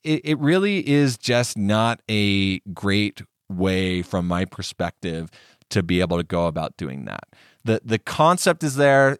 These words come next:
it's the thought that counts, and if it was only the thought that counted, this would be a great way of going about giving and creating good in the world. But because it's not, and that's what we talk about in this podcast,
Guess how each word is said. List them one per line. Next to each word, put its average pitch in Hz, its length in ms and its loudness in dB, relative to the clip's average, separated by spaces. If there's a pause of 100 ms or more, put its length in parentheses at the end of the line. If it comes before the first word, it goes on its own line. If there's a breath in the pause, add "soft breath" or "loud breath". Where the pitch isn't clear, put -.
(160)
it's 120 180 -2
the 110 120 4
thought 151 400 2
that - 80 0
counts, 131 420 2
and 110 120 2
if 107 100 -2
it 120 180 -4
was 131 240 2
only 262 400 4
the 240 140 2
thought 208 320 4
that 160 140 0
counted, 117 580 0 (720)
this 143 200 0
would 147 140 0
be 131 300 4
a 113 180 0
great 101 400 0
way 95 380 2
of 92 160 -10
going 90 280 -2
about 82 380 -4 (320 soft breath)
giving 87 420 -2
and 85 140 -8
creating 85 320 -4
good 82 220 -6
in 82 80 -8
the 80 80 -8
world. 78 420 -8 (420 loud breath)
But - 240 0
because 151 640 4
it's 127 220 -2
not, 151 460 2 (520)
and 113 140 2
that's 135 160 2
what 135 60 0
we 127 40 2
talk 147 260 6
about 120 260 4
in 113 60 -2
this 110 140 0
podcast, 101 720 -2